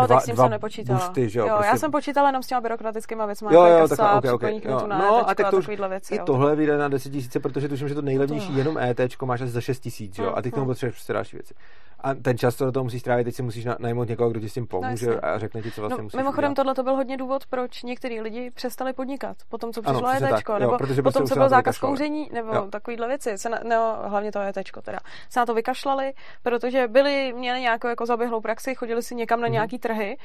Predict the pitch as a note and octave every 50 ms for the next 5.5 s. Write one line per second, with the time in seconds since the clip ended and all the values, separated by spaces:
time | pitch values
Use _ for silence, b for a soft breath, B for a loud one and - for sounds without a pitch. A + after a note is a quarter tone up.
0 | B B B - A#3 B3 A#3+ - - B3+ - - B3 - - C#4 C#4 C#4+ C4+ -
1 | A3 G#3 G3+ F#3+ G3+ G#3+ G#3 - A#3 A#3 B3 A#3+ A#3+ B3 - C#4 C4+ A#3+ A3+ A#3
2 | G#3+ G#3+ - - A#3 - D#4 D4+ E4 E4+ E4 - A#3+ A3 - - A#3+ B3 C4 C4
3 | B3+ B3 - - B3+ C4 B3 A#3+ A3 A3+ - - C#4 C#4+ C#4 C4+ B3 B3 - C4+
4 | C4 B3+ A#3 A#3+ - B3+ B3 A#3 A3 A3 G#3+ A#3 A#3+ A#3 A3+ A3+ - - - C4
5 | C4 - A#3+ A3+ A3 F#3+ F#3+ - - B3